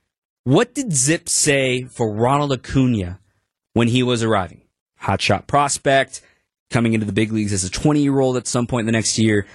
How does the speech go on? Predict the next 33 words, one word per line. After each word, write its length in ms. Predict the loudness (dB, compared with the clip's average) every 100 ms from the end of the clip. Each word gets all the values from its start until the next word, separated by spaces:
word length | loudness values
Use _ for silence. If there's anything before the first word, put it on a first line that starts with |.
| -20 0
He 140 | 2
was 140 | 2
down 220 | 2 0 0
in 60 |
triple 320 | 0 -2 -2
A 80 | -4
for 140 | -4 -4
a 40 |
little 200 | -2 0
bit 120 | -2
before 300 | -4 -4 -2
making 320 | -2 -2 -2
the 80 | -2
team 400 | 0 2 2 2
eventually 480 | 0 0 0 0 0
with 140 | 0 0
the, 360 | 2 2 0 -4
with 100 | -4
the 60 |
Braves 340 | 0 2 2 -2
in 60 |
twenty 320 | -4 -2 0
eighteen. 460 | 0 0 2 2 2 -4 -12 -2
Now, 260 | 0 0 -8 _ _ _ _ _ _ _ _ _ _ -6
Acuna 340 | 0 2 2
was 160 | -2 -2
the 80 | 0
rookie 280 | 0 0 -2
of 80 |
the 60 | 0
year 200 | -2 -4
that 180 | -6 -12
year. 240 | -14 -16